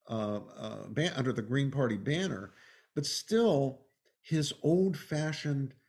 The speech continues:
civil libertarianism, his firm, strong, beautiful belief in freedom of expression and the need for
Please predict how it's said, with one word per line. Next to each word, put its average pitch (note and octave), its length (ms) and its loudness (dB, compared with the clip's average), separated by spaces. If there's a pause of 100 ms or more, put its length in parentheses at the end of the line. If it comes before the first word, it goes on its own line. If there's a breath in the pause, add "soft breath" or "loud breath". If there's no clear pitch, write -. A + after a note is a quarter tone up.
(260)
civil D#3 400 0
libertarianism, B2+ 920 -2
his G#2+ 240 -8 (200)
firm, G3 260 0
strong, D3 680 -2
beautiful D#3+ 340 -2
belief B2 440 -2
in F2 100 -4
freedom D3+ 380 -2
of A2 80 -4
expression C#3+ 640 -6
and F#2 100 -6
the G2+ 60 -4
need C#3 240 -2
for G2+ 140 -6